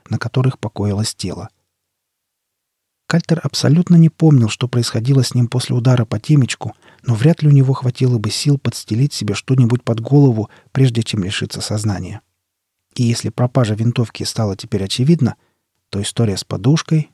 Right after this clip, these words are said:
не поддавалась пока логическому объяснению. Над зоной сгущались сумерки.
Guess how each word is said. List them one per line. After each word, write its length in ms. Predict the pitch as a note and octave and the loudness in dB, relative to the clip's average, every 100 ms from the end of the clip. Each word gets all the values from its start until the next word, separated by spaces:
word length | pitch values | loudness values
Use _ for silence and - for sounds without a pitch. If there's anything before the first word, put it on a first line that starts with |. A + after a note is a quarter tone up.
| - | -4
не 100 | A#2+ | -2
поддавалась 580 | A#2 G2 G2+ G#2 C3+ - | -2 -4 -4 0 -2 -2
пока 280 | C3 - | -6 -2
логическому 600 | B2 A2 F#2+ - - A2+ A2 | -2 -2 -4 -8 -6 0 0
объяснению. 640 | G#2+ A#2+ A2 G2 E2+ - _ _ _ _ _ _ _ _ _ _ _ _ _ _ _ _ _ _ - | 0 -2 -2 -4 -6 -14 _ _ _ _ _ _ _ _ _ _ _ _ _ _ _ _ _ _ -10
Над 160 | F#2 | -8
зоной 320 | G2+ C3+ D#3 D3 | 0 4 4 4
сгущались 520 | - A2 A#2 A2 G#2+ | -2 -4 -2 -2 -4
сумерки. 580 | - G#2 F#2+ - G2+ | -4 -4 -6 -10 -16